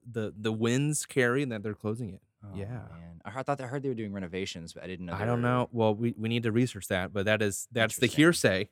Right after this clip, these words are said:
Speaker 1: <laughs>
Speaker 2: Okay.
Speaker 1: that, uh, that is happening, which is, like, a bit of a blow. And so maybe they are doing renovations. I could very well be misinformed, um, on
Speaker 2: I'm
Speaker 1: all
Speaker 2: trying to
Speaker 1: that.
Speaker 2: remember, 'cause, yeah, I read something about it a month ago or something like that.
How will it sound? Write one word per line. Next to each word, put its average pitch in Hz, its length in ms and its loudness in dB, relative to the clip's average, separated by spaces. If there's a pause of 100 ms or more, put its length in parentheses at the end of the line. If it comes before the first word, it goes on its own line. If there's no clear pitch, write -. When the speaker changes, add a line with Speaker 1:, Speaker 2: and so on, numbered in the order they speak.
Speaker 1:
<laughs> - 80 -16
Speaker 2:
Okay. 90 400 4 (300)
Speaker 1:
that, 117 600 4
uh, 95 380 2
that 110 160 -2
is 101 120 -4
happening, 98 560 -2
which 104 200 -4
is, 101 100 -2
like, 95 340 -2 (300)
a 101 80 -6
bit 127 160 0
of 117 80 4
a 101 60 2
blow. 110 540 2 (440)
And 104 260 -2 (260)
so 120 180 2
maybe 123 260 0
they 135 80 6
are 139 100 10
doing 135 200 4
renovations. 135 640 0 (100)
I 101 280 -2
could 107 320 -4
very 123 260 8
well 107 180 6
be 98 100 0
misinformed, 95 680 -6 (380)
um, 98 280 2
on - 20 -
Speaker 2:
I'm - 0 -
Speaker 1:
all 101 120 2
Speaker 2:
trying 95 160 2
to 95 60 2
Speaker 1:
that. 95 100 4
Speaker 2:
remember, 107 300 -4
'cause, 110 160 -12
yeah, 131 120 2
I 131 40 2
read 147 180 0
something 139 260 -6
about 110 280 2
it 104 220 -2
a 113 80 -8
month 104 320 -4
ago 107 180 0
or 110 100 0
something 110 200 -8
like 107 140 -8
that. 113 240 -6